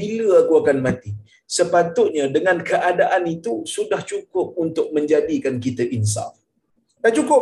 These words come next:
dah untuk jadikan kita insaf. Tahu dah dunia ni tak kekal lama. Aku ni pun satu hari nanti akan pergi menghadap Allah.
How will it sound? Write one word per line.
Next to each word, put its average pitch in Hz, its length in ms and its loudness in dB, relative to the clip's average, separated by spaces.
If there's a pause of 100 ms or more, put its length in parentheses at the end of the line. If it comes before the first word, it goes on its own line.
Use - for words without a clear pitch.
dah 240 160 4
untuk 226 220 2
jadikan 226 380 4
kita 220 140 0 (120)
insaf. - 300 -2 (580)
Tahu 147 160 6 (100)
dah 160 180 2
dunia 175 300 2 (100)
ni 180 100 -2 (680)
tak - 180 -2
kekal 170 340 2
lama. 165 280 2 (200)
Aku 170 220 -8 (100)
ni 175 160 0
pun 175 240 4 (220)
satu 160 320 2
hari 165 300 2
nanti 165 320 -2 (400)
akan 170 180 0 (100)
pergi 175 260 -4 (100)
menghadap 160 420 0
Allah. 165 500 0